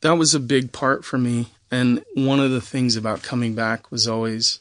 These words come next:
you know, Wydens is an incredibly special place. It's a very unique place. Um, it has its problems, you know, so I, I, you know, you know, I tell you everything that's wonderful about it, but, like, you know, it has its own issues, and every place does. That's just the reality,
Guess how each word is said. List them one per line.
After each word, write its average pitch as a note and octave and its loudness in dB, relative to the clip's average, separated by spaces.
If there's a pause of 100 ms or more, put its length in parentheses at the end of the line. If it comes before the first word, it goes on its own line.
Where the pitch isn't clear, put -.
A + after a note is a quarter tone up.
you D3+ 2
know, C3+ 4
Wydens C3+ 4
is B2+ 0
an C3 2
incredibly A#2+ 0
special B2 -2
place. B2 -2
It's C3+ -4
a B2+ -2
very A#2+ 2
unique B2 2
place. A#2 -2 (100)
Um, A2 -4
it D#3 -2
has B2+ 0
its - -2
problems, A#2+ -2
you A#2+ -2
know, A#2 0
so A2+ 2
I, G#2+ 0
I, B2+ -4 (220)
you A#2+ -4
know, G#2 -6 (240)
you D3 -8
know, A#2+ -6
I A2 -4 (120)
tell A#2+ 0
you A2+ 2
everything A#2 2
that's A2 -2
wonderful A2+ -2
about A2 0
it, G#2 -4
but, A#2+ -4
like, A#2 -4
you C#3 2
know, C3+ 0
it - -8
has A#2 -2
its A#2 -4
own G#2+ -4
issues, C#3 -2
and A2 -6
every A#2 -2
place G#2+ -4
does. A2+ -2
That's G#2 -2
just - -2
the G#2 -6
reality, G2+ -4